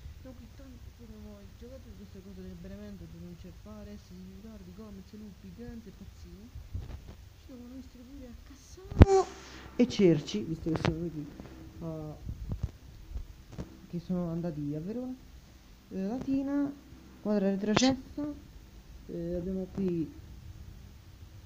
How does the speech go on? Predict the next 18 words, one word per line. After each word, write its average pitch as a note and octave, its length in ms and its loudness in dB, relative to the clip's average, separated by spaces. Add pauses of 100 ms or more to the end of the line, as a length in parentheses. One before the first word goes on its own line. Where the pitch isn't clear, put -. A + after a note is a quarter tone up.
(140)
i E3+ 200 -8 (340)
giocatori G3+ 340 -2
che F3+ 60 -2
non, F3 320 -2
non, F3+ 440 -2 (560)
che - 60 -8
non F3+ 160 -2
ho F#3+ 60 -2
trovato, C#4 420 -4
Marica, C4+ 500 -2 (240)
Scaglia, C4 440 0
Moretti, F3+ 680 -2 (1800)
Novara G#3 600 -6 (640)
e C4+ 140 -14
Perugia. G3 580 -8 (1800)
Allora, E3 240 -6
Perugia. C#4+ 800 -6 (400)
Pisa, B3+ 280 -4